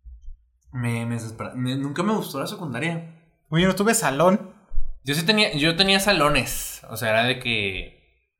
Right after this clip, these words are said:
Speaker 1: vas a donde está el profe, ¿sabes cómo?
Speaker 2: Nah, yo, yo en primero y segundo nu-, nunca tuve salón. Porque, eh, habían demasiados grupos y apenas estaban construyendo los salones. Entonces, nos íbamos moviendo al salón que tuviera educación física a esa hora.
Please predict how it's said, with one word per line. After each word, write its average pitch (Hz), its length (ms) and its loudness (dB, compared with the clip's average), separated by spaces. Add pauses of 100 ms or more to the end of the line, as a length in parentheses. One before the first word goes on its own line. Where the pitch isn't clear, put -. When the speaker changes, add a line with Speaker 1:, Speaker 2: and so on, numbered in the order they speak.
(120)
Speaker 1:
vas 95 260 -2
a 120 40 2
donde 117 140 0
está - 120 -12
el 98 80 -12
profe, - 240 -16 (180)
¿sabes - 240 -6
cómo? 135 200 -8
Speaker 2:
Nah, 151 320 0
yo, 156 120 0 (140)
yo 175 120 2
en 196 60 2
primero 226 260 2
y 233 40 -2
segundo 196 220 2
nu-, 196 200 0
nunca 185 240 2
tuve 196 180 0
salón. 175 340 0 (640)
Porque, 151 420 2
eh, 151 380 2
habían 160 200 6
demasiados 165 380 2
grupos 165 300 4
y 147 40 2
apenas 143 240 -2
estaban 156 160 2
construyendo 147 340 -2
los 143 120 -4
salones. 151 460 0 (800)
Entonces, 180 580 4
nos 160 520 6 (160)
íbamos 190 420 6
moviendo 190 460 6
al 160 360 4
salón 185 540 4
que 160 100 -2
tuviera 151 280 4
educación 151 400 0
física 165 280 -4
a - 20 -2
esa 160 140 6
hora. 175 260 2